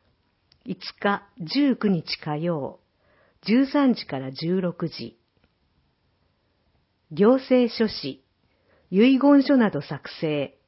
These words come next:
予約制。行政書士、七日木曜、十三時から十六時。住宅、修理改築など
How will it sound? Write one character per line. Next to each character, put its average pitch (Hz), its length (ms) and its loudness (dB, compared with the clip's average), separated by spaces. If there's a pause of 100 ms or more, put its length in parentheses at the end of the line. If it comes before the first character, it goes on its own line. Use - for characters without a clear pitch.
(200)
予 165 120 -4
約 180 260 -4 (120)
制。 160 380 -6 (1000)
行 220 240 6
政 214 360 -2
書 208 120 -2
士、 - 320 -12 (920)
七 214 280 4
日 269 140 0
木 240 280 0
曜、 202 400 0 (460)
十 233 200 0
三 277 260 2
時 165 120 -6
か 147 140 -6
ら 135 120 -4
十 190 300 0
六 190 260 -4
時。 131 300 -12 (1800)
住 180 340 -2
宅、 185 480 -4 (560)
修 285 400 0
理 139 180 -6
改 196 280 -4
築 - 260 -4
な 175 160 -2
ど 135 300 -6